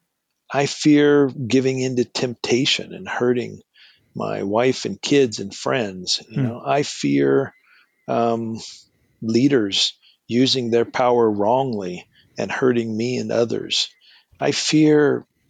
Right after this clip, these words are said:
Speaker 1: being on a planet that's going,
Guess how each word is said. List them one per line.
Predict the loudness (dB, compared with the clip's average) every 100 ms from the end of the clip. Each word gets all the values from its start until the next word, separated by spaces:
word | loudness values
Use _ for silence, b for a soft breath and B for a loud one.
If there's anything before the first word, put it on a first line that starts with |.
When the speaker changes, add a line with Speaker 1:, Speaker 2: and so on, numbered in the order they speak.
| -4
Speaker 1:
being | 0 0 0
on | 0 0
a | -2
planet | -4 -2 0 0 -2 -4
that's | -6 -4 0 0 0 -4 _ -8
going, | -4 -2 -4 -6 -10